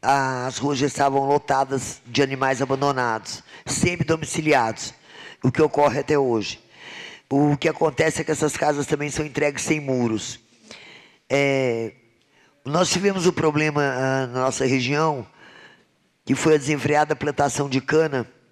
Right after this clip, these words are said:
o êxito rural, né? E que vieram pessoas de vários estados,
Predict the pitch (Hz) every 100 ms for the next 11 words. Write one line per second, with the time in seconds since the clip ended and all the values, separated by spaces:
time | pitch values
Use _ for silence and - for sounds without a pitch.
0 | _ _ _ _ - - _ _ _ _
1 | - 131 143 131 135 113 135 147 151 139
2 | 160 160 _ _ _ - _ _ _ -
3 | 143 - 190 175 170 170 170 151 165 170
4 | 147 151 156 143 143 - 147 151 160 -